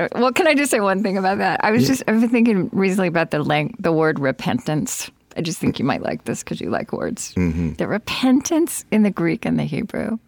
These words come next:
Speaker 1: it is not about, like, a private, it's not, like, about a private conversion.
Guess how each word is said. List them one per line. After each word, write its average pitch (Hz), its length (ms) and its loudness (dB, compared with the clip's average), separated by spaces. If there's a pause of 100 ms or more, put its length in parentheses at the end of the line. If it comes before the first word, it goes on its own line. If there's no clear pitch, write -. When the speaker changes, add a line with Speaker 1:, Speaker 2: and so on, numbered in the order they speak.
(400)
Speaker 1:
it 262 100 4
is 330 160 2
not 175 300 4
about, 139 320 0
like, - 200 -8
a - 100 -20
private, - 1080 -2 (200)
it's - 100 -6
not, 240 160 4
like, 208 120 2
about 131 220 -4
a - 40 -12
private 143 920 -4 (800)
conversion. 185 720 0